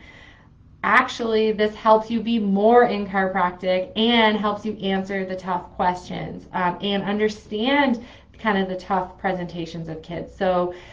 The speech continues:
um, it is really important, just like it's important to have subluxation findings, um, on your clinical exam, thermography, look at the pupils, look at posture, range of motion, palpation, leg checks, whatever you're doing there, which we have some things that we suggest.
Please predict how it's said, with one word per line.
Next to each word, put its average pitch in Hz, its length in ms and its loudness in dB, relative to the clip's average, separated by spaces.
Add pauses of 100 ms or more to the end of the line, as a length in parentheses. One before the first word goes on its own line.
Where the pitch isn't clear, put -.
(140)
um, 185 280 0
it 240 220 2
is 254 300 2
really 247 240 2
important, 220 420 -2
just 208 220 -2
like 220 180 0
it's 202 140 -4
important 190 400 -6
to 202 60 -8
have 185 260 -4
subluxation 196 800 -4
findings, 214 580 0
um, 190 220 -2
on 196 140 -2
your 190 100 -4
clinical 196 400 -4
exam, 190 500 -4
thermography, 185 960 -2
look 175 160 -8
at - 260 -16
the 170 120 -6
pupils, 185 840 -2 (360)
look 185 140 -6
at 180 140 -6
posture, 190 500 0
range 180 200 -2
of 185 80 -2
motion, 185 340 -2
palpation, 185 680 -4
leg 180 240 -4
checks, 185 280 -6
whatever 196 320 0
you're 226 200 -2
doing 214 340 0
there, 220 500 2
which - 180 -10
we 196 80 -4
have 196 120 -2
some 190 160 -10
things 180 220 -8
that 170 120 -8
we 175 80 -6
suggest. 233 580 -2